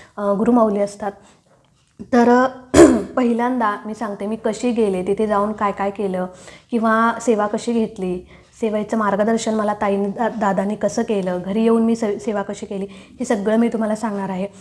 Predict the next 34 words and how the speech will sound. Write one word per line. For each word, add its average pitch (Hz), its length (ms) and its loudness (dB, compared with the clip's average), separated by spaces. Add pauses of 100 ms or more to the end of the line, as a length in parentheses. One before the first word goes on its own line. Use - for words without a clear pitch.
(280)
तर 262 60 2
बघा, 254 240 6
पहिल्यांदा 240 580 2
मी 233 100 -2
सांगते 214 320 -6
की 214 240 -6 (380)
मी 254 160 4
गेले 240 300 4
होते, 214 280 -4
मी 240 180 6
सुद्धा 233 320 -2
तुमच्यासारखीच 214 760 -2
होते, 214 480 -4
मला 208 220 -2
सुद्धा 214 300 -4
काहीही 208 480 2
माहीत 247 340 0
नव्हतं. 196 320 0 (460)
नरसोबाच्या 240 580 2
वाडीला 214 460 2
किंवा 240 460 2 (120)
आसपासच्या 220 560 -2
केंद्रामध्ये 226 520 0
मी 240 120 4
जाते 214 480 0
येते, 208 300 -2
पण 247 240 0
दिंडोरीबाबत 233 720 4
मला 220 160 -2
काही 208 240 -4
माहीत 202 320 -4
नव्हतं. 202 260 -6
म्हणजे 202 260 -2 (380)
तिथे 302 500 2